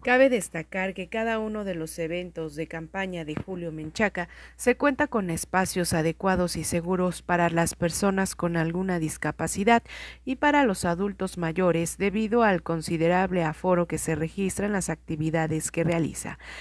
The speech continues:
El candidato resaltó también que en otros partidos centran su discurso en ataques hacia su persona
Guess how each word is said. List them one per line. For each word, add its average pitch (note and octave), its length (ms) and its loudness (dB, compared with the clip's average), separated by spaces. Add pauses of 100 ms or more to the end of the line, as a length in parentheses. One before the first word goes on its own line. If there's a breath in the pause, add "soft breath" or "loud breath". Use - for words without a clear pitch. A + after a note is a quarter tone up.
(160 loud breath)
El A3 140 4
candidato B3 580 6
resaltó F3 580 2
también E3+ 480 0
que E3+ 100 0
en E3 120 0
otros E3+ 280 -2
partidos D#3+ 560 -2
centran E3+ 400 -2
su D#3+ 140 -4
discurso F3 560 -2
en G3+ 100 -2
ataques E3 580 -2
hacia D#3+ 340 -2
su - 140 -8
persona F3+ 560 2